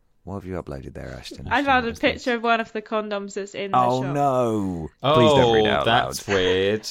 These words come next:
Speaker 1: Please don't read it out loud.
Speaker 3: Don't
Speaker 1: We
Speaker 3: read
Speaker 1: don't need
Speaker 3: that.
Speaker 1: that.
Speaker 3: Oh, I didn't,
Speaker 1: Uh,
Speaker 3: I mean, I did not know they exist, but now I do.
Speaker 1: Square, Square Enix is going to stop selling Final Fantasy fourteen, but it's not because they want to kill off the M M O R P G. No,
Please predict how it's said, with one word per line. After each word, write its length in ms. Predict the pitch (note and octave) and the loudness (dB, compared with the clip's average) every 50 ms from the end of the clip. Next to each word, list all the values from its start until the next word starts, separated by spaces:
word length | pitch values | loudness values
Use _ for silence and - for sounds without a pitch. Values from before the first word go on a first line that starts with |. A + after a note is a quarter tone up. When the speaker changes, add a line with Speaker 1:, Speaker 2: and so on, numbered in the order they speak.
| - - - | -14 -14 -6
Speaker 1:
Please 240 | - G#2+ G#2+ A2 F#2 | -4 -2 -2 -2 -2
don't 200 | - D#2+ D2+ B1+ | -4 -4 -4 -4
read 160 | C#2 C#2+ A#1+ | -6 -6 -6
it 60 | A1 | -6
out 180 | G#1 A1 A1 G1+ | -6 -6 -6 -8
loud. 200 | G1+ G1+ G1+ G1+ | -8 -10 -6 -2
Speaker 3:
Don't 200 | - F#2+ - - | -2 -2 0 0
Speaker 1:
We 40 | - | -2
Speaker 3:
read 100 | - - | -2 -4
Speaker 1:
don't 120 | - B1+ | -4 -6
need 60 | B1+ - | -6 -6
Speaker 3:
that. 340 | D2+ D2+ D#2 D#2 - - - _ _ _ _ _ | -6 -4 -4 -4 -6 -8 -14 _ _ _ _ _
Speaker 1:
that. 400 | - - - - - - - - - - | -18 -14 -10 -6 -4 -4 -6 -6 -14 -16
Speaker 3:
Oh, 120 | F#2 F#2+ G2+ | -12 -6 -2
I 140 | F#2+ A2 A2+ | 0 2 2
didn't, 320 | A#2 A2+ F#2+ D2 B1+ - | 2 2 0 -2 -4 -2
Speaker 1:
Uh, 40 | F#2 | -2
Speaker 3:
I 60 | G2 | -2
mean, 180 | G2+ G2+ G2 F2+ | 0 -2 -4 -2
I 120 | F2+ F#2+ G2 | -4 -4 -4
did 160 | F#2 E2+ D2 | -6 -6 -6
not 160 | F2+ D#2+ D#2+ | -8 -8 -6
know 120 | E2+ E2 D#2+ | -6 -6 -4
they 180 | D#2+ E2 E2 | -2 -2 -4
exist, 540 | D#2+ D2+ D#2+ F2+ F#2 - - - - - - - - - - - - - - - | -4 -4 -4 -4 -4 -4 -6 -12 -16 -16 -18 -18 -20 -20 -20 -20 -20 -20 -18 -16
but 100 | - - | -14 -10
now 160 | D#2+ D#2+ D#2+ | -6 -4 -4
I 60 | D#2+ D#2+ | -4 -4
do. 100 | D2 E2+ | -2 -2
Speaker 1:
Square, 640 | E2+ E2 E2 C#3 C#3+ C#3+ C#3+ C#3+ C#3 D3 C#3+ A2+ G#2 - G2+ - - - - G#2+ - - - - | -2 -2 0 2 2 4 4 4 4 4 4 2 -2 -6 -16 -20 -20 -20 -20 -16 -12 -12 -12 -6
Square 800 | - F3+ F3+ G3 G#3 G#3+ G3+ F#3 F#3 F3+ F3+ F#3+ G3 G3 F#3+ E3+ - | 0 2 4 4 4 4 4 4 4 4 4 4 4 2 0 0 -2
Enix 480 | - B2+ C#3+ B2 G#2+ G2 F#2 - - - | -2 -2 0 0 0 -2 -2 -2 -4 -4
is 100 | A#2 - | -4 2
going 220 | - C#3 D3+ D#3 - | 2 2 2 2 -2
to 80 | C#3+ | -6
stop 240 | C3 - D#3+ - - | -2 -2 -2 -2 0
selling 240 | - E3 E3 E3+ D#3+ | 0 0 0 0 -2
Final 280 | - D#3+ D#3 E3+ F3+ | -2 -2 0 0 -2
Fantasy 380 | E3 - E3 E3+ F3 - - E3+ | -2 -2 -4 -4 -4 -6 -10 -12
fourteen, 540 | - - F3 F3 F3 E3+ - F#3 F#3 F#3 D3 | -8 -4 -2 -2 -2 0 0 -2 0 0 -2
but 120 | G#2+ A#2 | -2 -2
it's 140 | A#2+ C3+ - | -4 -4 0
not 160 | D3+ D#3+ E3 | 0 0 2
because 240 | - E3 - F3 D3+ | 0 -2 -2 -2 0
they 80 | C#3 C#3+ | 0 0
want 180 | C3 C#3+ C#3+ A2 | 0 0 -2 -4
to 80 | A#2+ A2 | -6 -6
kill 240 | - - D3+ C#3 | -2 0 2 2
off 140 | B2 A2+ - | 2 0 0
the 120 | - G#2 G2 | -2 0 0
M 120 | G#2 A2+ | 2 0
M 120 | A2 G2+ | 0 0
O 140 | F#2+ F2+ F2+ E2+ | 0 0 2 2
R 160 | E2 F2 E2 | 2 0 0
P 200 | - - E2+ E2+ | -2 -6 -10 -8
G. 360 | D#2+ - G#2+ F2+ C#2 A#1+ - _ | -6 -4 -4 -4 -4 -8 -12 _
No, 380 | F#2+ A2+ C3 C#3+ C#3 F#2+ B1+ | -6 -2 0 0 0 0 -2